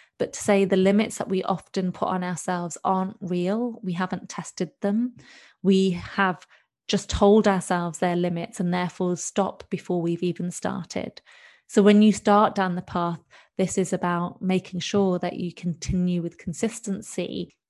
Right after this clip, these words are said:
despite the hurdles, despite the challenges, because in doing so, you begin to show yourself you can have what you want. So if I talk about what is the secret,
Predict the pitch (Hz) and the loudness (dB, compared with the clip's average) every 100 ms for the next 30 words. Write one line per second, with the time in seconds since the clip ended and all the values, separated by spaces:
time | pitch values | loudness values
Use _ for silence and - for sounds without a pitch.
0 | - - 196 - 190 196 - 170 180 175 | -8 -4 -4 0 2 2 0 -4 -2 -4
1 | 180 165 - 180 - 180 - 190 - 180 | -6 -10 -8 -8 -2 -2 -2 -6 -2 -2
2 | 180 175 - 170 - 185 - 202 190 170 | 0 -2 -6 -8 -8 -10 -4 0 0 0
3 | - - 180 175 208 208 208 196 - - | -10 -6 -4 4 6 6 4 2 -2 -4
4 | - 160 _ - _ _ 190 170 196 202 | -4 -6 _ -20 _ _ -2 2 4 4
5 | 202 190 - 190 185 175 165 - 170 160 | 2 -2 0 2 2 2 -2 -4 -4 -6
6 | _ 185 175 - 180 170 170 156 - 170 | _ -2 -2 -2 -2 -2 -4 -6 -4 -4
7 | 165 170 - 180 - 170 165 156 165 - | -4 -8 -6 -6 -4 -4 -4 -6 -10 -14
8 | _ _ _ _ _ _ _ _ _ - | _ _ _ _ _ _ _ _ _ -6
9 | - 208 208 202 - - - _ _ _ | 2 6 6 2 -4 -20 -20 _ _ _
10 | _ _ 254 247 - 240 233 226 214 208 | _ _ 2 4 0 -2 0 2 2 -2
11 | - - - 202 190 196 180 - - 185 | -6 -8 -4 -2 0 0 0 -4 -2 -2
12 | - 196 156 - - 190 190 - - | 0 -4 -6 -8 -4 -4 -2 -6 -6